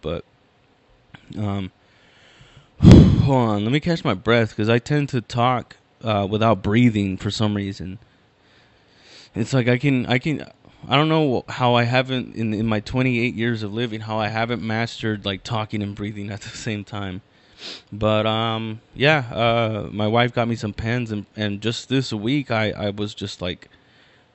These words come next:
I had idea after idea, and, um, I got to try a lot of those ideas on stage this week. And, um, there was a few things that I'm like, "I think I'm onto something here."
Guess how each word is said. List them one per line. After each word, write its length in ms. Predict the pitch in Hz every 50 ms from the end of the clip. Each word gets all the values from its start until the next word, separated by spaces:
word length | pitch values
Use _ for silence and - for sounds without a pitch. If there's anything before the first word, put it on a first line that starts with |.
| _ _ 107
I 60 | 113
had 240 | 117 127 123 117 113
idea 560 | 110 104 95 - 120 135 143 147 139 131 127
after 380 | 110 110 110 - - 95 95
idea, 680 | 95 76 82 - - 107 113 120 123 117 113 117 113 110
and, 380 | 110 104 98 92 90 85 - -
um, 600 | - 80 - - - - - 85 87 - - - - _ -
I 100 | - 113
got 160 | 120 131 127
to 160 | - 127 113 110
try 320 | - - 123 113 120 131
a 140 | 127 123 113
lot 200 | 113 117 127 127
of 140 | 123 117 110
those 160 | 113 117 110
ideas 460 | 110 107 107 113 113 113 117 113 110
on 140 | 101 92 104
stage 520 | - - - 107 117 123 120 117 104 110
this 320 | 127 113 127 127 - - -
week. 400 | 101 110 117 123 120 - - - _ _ _ - - - - _ _ _ _ _ _ -
And, 280 | 110 104 95 98 98
um, 280 | 98 101 98 90 85 73
there 100 | - 113
was 140 | 117 110 110
a 60 | 107
few 200 | - 135 135 131
things 300 | - - 135 139 135 117
that 100 | 117 113
I'm 80 | 110
like, 160 | 110 110 104 110
"I 80 | 117
think 180 | - 151 139 -
I'm 200 | 135 120 117 110
onto 320 | 107 113 127 123 - 120
something 400 | 113 - 117 107 101 104 104 104
here." 320 | 107 104 98 92 98 107